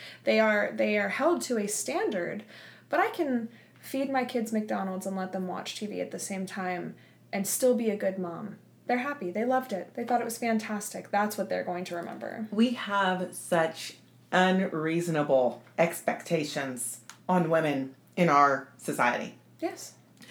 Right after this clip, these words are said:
Speaker 2: And, and, and that's all over the world. Because I know as a person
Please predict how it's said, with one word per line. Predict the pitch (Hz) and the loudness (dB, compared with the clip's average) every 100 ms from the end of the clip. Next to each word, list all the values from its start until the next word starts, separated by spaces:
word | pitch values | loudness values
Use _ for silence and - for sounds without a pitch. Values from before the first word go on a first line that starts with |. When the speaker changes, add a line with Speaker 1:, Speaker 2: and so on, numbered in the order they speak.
| - - - 208 | -20 -20 0 8
Speaker 2:
And, | 214 | 10
and, | 180 175 | 10 8
and | 185 185 | 6 8
that's | 214 220 | 8 8
all | 156 131 | 8 8
over | 123 117 | 6 2
the | 113 | 0
world. | 113 - - - - - - - - - - - - | 0 0 0 -2 -4 -14 -20 -20 -20 -20 -20 -20 -2
Because | 165 156 180 165 147 135 - - - - - - - - - - - - - - - | 0 2 6 8 8 6 0 -8 -12 -20 -20 -20 -20 -20 -20 -20 -20 -20 -20 -14 6
I | 202 247 247 | 8 10 8
know | 156 131 143 160 170 185 - | 8 8 6 4 0 -4 -2
as | - 147 143 143 - - - | 2 4 4 2 -2 -8 2
a | 151 | 2
person | 170 151 151 151 147 143 | 4 2 2 0 0 -2